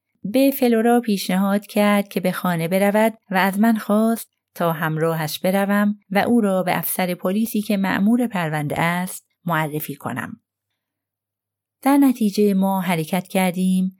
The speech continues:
و بازرس دیویس را که سخت گرفته بود در بیرون کلانتری پیدا کردیم.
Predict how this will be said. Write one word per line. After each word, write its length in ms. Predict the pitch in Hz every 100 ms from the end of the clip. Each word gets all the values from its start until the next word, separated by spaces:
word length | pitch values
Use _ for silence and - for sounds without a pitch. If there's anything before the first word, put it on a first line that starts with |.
| _
و 160 | 160 160
بازرس 540 | 160 160 151 160 -
دیویس 640 | - 175 175 208 214 - 180
را 200 | 175 170
که 160 | 202
سخت 480 | - - 233 233 -
گرفته 380 | 190 170 - 160
بود 480 | 170 214 226 220 - _
در 160 | 175 160
بیرون 520 | 147 170 175 254 262
کلانتری 720 | 247 202 190 185 190 185 208 208
پیدا 320 | 165 143 139
کردیم. 640 | - 160 - - - -